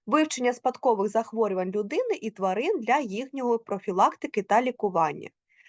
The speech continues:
Третє — вивчення впливу радіації на спадковість та мінливість організмів для запобігання шкідливих мутаціям. Четвертий — вивчення генетичної структури та динаміки популяції для з'ясування закономірностей еволюції організмів.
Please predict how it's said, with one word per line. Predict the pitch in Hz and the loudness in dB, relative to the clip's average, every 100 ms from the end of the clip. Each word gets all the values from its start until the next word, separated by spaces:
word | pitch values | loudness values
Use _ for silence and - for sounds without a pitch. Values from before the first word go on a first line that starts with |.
| _ | _
Третє — | - 320 262 226 - 170 | 4 6 6 2 0 4
вивчення | 392 - 349 311 | 2 4 2 2
впливу | 302 269 254 196 | 2 0 2 2
радіації | 190 196 220 190 175 - 190 | 0 0 2 2 0 -4 -6
на | 190 | -6
спадковість | - 220 - 208 170 - | -4 -4 2 2 0 -2
та | 190 | 0
мінливість | 202 208 208 185 180 202 | 0 2 0 0 -4 -4
організмів | 180 196 254 453 466 453 - - - | -2 -2 2 2 2 0 -2 -16 0
для | 226 392 | 4 6
запобігання | 453 311 214 208 226 320 311 | 6 4 4 4 4 4 2
шкідливих | - 190 175 226 247 - | 0 -4 0 0 0 -2
мутаціям. | 226 247 202 151 - - 147 - _ _ _ | -2 0 0 -2 -6 -14 -14 -16 _ _ _
Четвертий — | - 494 370 240 185 - 160 - _ - | -2 -2 2 2 2 -2 -14 -14 _ -8
вивчення | 214 320 320 277 247 | 0 0 0 2 4
генетичної | 233 262 277 247 - 226 208 | 6 2 2 -2 -2 0 0
структури | - 254 - 240 196 185 | 0 -6 -2 0 0 2
та | 226 202 | 2 2
динаміки | 196 208 196 175 190 | 2 2 0 -2 -6
популяції | - 226 226 185 160 165 - 320 - - - | -6 -4 0 2 2 0 -2 -2 -2 -10 0
для | 254 440 | 4 4
з'ясування | 320 254 - 202 226 294 294 | 4 0 0 4 4 4 0
закономірностей | 233 220 202 190 196 269 311 285 - 269 - | -2 -2 -2 -2 -2 -2 -4 -6 -4 -4 -2
еволюції | 190 180 196 247 - 240 | 0 2 2 0 -2 -2
організмів. | - 220 214 247 196 160 - | 0 0 2 2 0 -4 -10